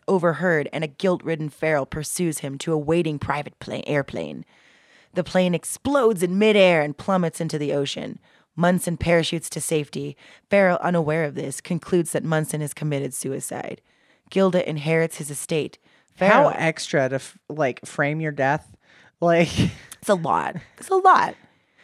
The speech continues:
Speaker 1: Gilda inherits his estate. Farrell sh-, and she immediately marry, but unknown to her, Johnny is marrying her to punish her for her betrayal of Munson.
Speaker 2: That's a weird loyalty to that guy.
Speaker 1: 'Cause I think maybe he loved Munson a little bit. Maybe a little,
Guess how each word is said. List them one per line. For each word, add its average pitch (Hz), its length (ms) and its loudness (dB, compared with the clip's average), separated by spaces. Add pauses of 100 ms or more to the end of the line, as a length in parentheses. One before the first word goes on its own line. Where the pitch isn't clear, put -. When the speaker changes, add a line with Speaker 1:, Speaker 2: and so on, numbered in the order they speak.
(280)
Speaker 1:
Gilda 240 260 4
inherits 180 460 0
his - 120 -14
estate. - 420 -8 (300)
Farrell 170 440 4
sh-, - 80 -6 (220)
and 160 200 -2
she 165 500 -4
immediately 165 760 0
marry, 139 440 -6
but - 180 -4
unknown 180 420 2
to 156 120 -6
her, 160 280 -2
Johnny 135 480 -2
is 143 120 -10
marrying 143 500 -4
her 135 140 -10
to 147 80 -8
punish 170 460 -4
her - 200 -12 (280)
for 156 120 -4
her 151 120 -6
betrayal 139 500 -2
of 135 140 -10
Munson. 131 580 -10
Speaker 2:
That's - 140 -18
a 143 60 -2
weird 139 440 -2
loyalty 135 460 -4
to 123 100 -6
that 120 220 -4
guy. 117 240 -4 (440)
Speaker 1:
'Cause - 160 -20
I 240 40 -10
think 233 200 -10
maybe 196 220 -8
he 180 120 -6
loved 185 200 -2
Munson 190 340 -6
a 180 60 -6
little 156 160 -6
bit. 143 240 -10
Maybe - 240 -8
a 160 60 -8
little, 156 260 -10